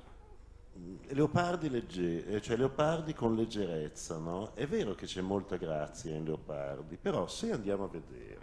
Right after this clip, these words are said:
certe poesie,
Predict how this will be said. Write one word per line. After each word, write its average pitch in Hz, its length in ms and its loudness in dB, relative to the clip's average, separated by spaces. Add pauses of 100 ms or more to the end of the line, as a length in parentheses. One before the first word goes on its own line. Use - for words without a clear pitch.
(280)
certe 147 760 -2 (520)
poesie, 80 760 0